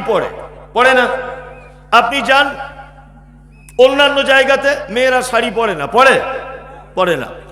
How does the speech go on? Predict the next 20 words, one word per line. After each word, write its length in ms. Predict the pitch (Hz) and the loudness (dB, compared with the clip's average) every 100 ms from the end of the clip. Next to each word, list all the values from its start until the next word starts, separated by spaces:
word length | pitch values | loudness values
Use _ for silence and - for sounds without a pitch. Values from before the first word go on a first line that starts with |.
| - - - | -20 -6 2
আমাদের 420 | 233 285 294 294 | 4 4 2 2
বাঙালিরা 540 | 294 233 269 294 285 | 2 2 2 0 0
মেয়েরা 560 | 254 254 277 262 247 - - - - - 165 | 0 2 2 4 2 0 -6 -12 -14 -10 -4
দেখবেন 360 | 240 262 269 | -2 0 -2
নাকে 460 | 240 240 247 247 269 269 | -2 0 0 0 -4 -4
ছিদ্র 440 | 262 180 269 269 | -8 -4 0 0
করে 200 | 262 277 | 2 2
ওখানে 320 | 254 254 247 | 2 0 -2
একটা 220 | 247 254 - - - | -2 -4 -6 -10 -10
নাকের 300 | 202 220 233 | -6 -6 -6
সোনার 340 | - 220 220 220 214 | -8 -6 -2 -2 -4
ফুল 180 | 214 | -8
পরে, 220 | 175 151 95 - - - - | -4 -6 -6 -14 -20 -20 -14
বিয়েতে 420 | 160 233 226 208 | -4 -2 0 -2
দেয়, 220 | 151 113 - 156 | -6 -8 -10 -4
দেয় 120 | 175 | -4
না? 120 | 185 - - - - - - - - | -4 -10 -18 -20 -20 -20 -20 -12 -2
এইটা 420 | 233 269 - 294 | 0 0 0 0
শুধুমাত্র 1000 | - - 320 359 370 359 - 370 240 139 - - - - - 113 | 0 -2 0 2 4 2 0 0 2 0 -4 -12 -16 -20 -20 -14
ভারতবর্ষের 1000 | - 208 269 - 170 277 269 - 285 294 | 0 4 4 0 0 0 0 0 2 2